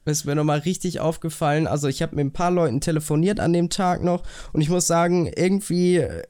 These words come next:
freut's mich noch einen Ticken mehr, wenn die Leute, äh, mich dann tatsächlich persönlich angerufen haben. Also, äh,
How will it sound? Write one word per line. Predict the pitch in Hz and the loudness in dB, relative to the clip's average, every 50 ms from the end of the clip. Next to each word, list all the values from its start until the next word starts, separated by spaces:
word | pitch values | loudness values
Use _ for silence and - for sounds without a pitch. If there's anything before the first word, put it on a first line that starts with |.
| - - 160 | -12 -12 -10
freut's | 156 - - 165 180 - - - | -8 -2 0 0 0 0 -2 -4
mich | 180 156 - - | -4 -4 -2 -2
noch | 175 170 - | -2 0 0
einen | 175 165 - - - | -2 -2 -2 -4 -2
Ticken | - 233 208 - 175 185 180 | -2 0 0 2 2 2 4
mehr, | 160 160 160 170 180 185 196 202 - - - - _ - - | 4 4 4 4 2 0 0 -4 -8 -16 -18 -20 _ -4 0
wenn | 151 156 | 2 2
die | 151 165 | 2 2
Leute, | 143 156 151 156 165 160 - - 185 165 160 160 143 113 | 2 2 2 2 2 0 0 0 0 2 2 2 0 0
äh, | 117 147 151 143 | 0 0 0 2
mich | 143 147 151 - | 2 0 0 0
dann | 160 147 147 147 139 131 | 0 0 0 0 0 0
tatsächlich | - 160 156 160 156 143 - | -2 -2 -2 -2 -4 -4 -2
persönlich | - 156 135 147 147 143 143 - | -4 -2 0 0 -2 0 -2 -2
angerufen | - 143 143 143 127 127 120 - 131 127 | -2 0 0 0 -2 -4 -6 -6 -4 -2
haben. | 123 113 120 123 113 | -2 0 0 -2 -2
Also, | - - - 127 120 117 123 120 117 117 117 117 117 113 - - - _ | -4 -4 -4 -4 -2 0 0 0 2 2 2 0 -2 -2 -6 -8 -12 _
äh, | - 113 113 113 107 107 107 107 107 | -6 -4 -2 0 0 0 -2 -2 -4